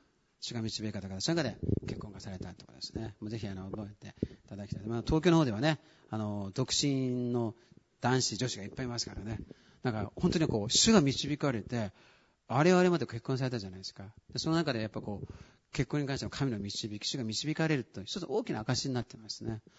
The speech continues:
で、あのー、明日からね、あの、ご夫妻でイスラエルに、あの、行かれるみたいなんですね。あの、まあ、祝福していただきたいなというふうに思ってますけどもね。本当に神様って語られ、そして導かれ、そして祝福され。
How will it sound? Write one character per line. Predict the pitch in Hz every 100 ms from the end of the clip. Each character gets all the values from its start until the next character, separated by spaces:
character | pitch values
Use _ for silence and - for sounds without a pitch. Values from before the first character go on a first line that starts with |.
| - - _
で、 | -
あ | 170
の | 165 160 156 156 147 143 139 -
ー、 |
明 |
日 | 147
か | 143
ら | 101
ね、 | 151 - _ _ _ _ _
あ | 110
の、 | 107
ご |
夫 | 131
妻 | - 101
で | 92
イ | 98
ス | 127
ラ | 113
エ |
ル | 92
に、 | 90 _ _ _ _ _
あ | 101
の、 |
行 | 101
か | 120
れ | 113
る | 101
み | 98
た | 95
い |
な | 87
ん |
で | 95
す | -
ね。 | 120 113 _ -
あ | 101
の、 |
ま | 98 98
あ、 |
祝 | - - 117 104
福 | - 107 104 101
し | -
て | - 104 - - _
い |
た | 110
だ | 202
き | -
た |
い | 196
な | 190
と | 180
い | 175
う |
ふ |
う |
に |
思 | 190
っ | 202
て | -
ま | 170
す | -
け | 98
ど |
も | 98 101
ね。 | 135 -
本 | 165
当 | 190
に |
神 | 208 214
様 | 190 143
っ |
て | 117 104
語 | - - 165
ら | 165 165
れ、 | 165 151 - _ _ _ _ _ _ _ -
そ | - 135
し | -
て | 147 131 113 - _ _ _
導 | 123 131 160 151
か | 139 135
れ、 | 117 98 - _ - _ - - -
そ | 120 -
し | 127
て | -
祝 | - - 127
福 | 123
さ | -
れ。 | 110 104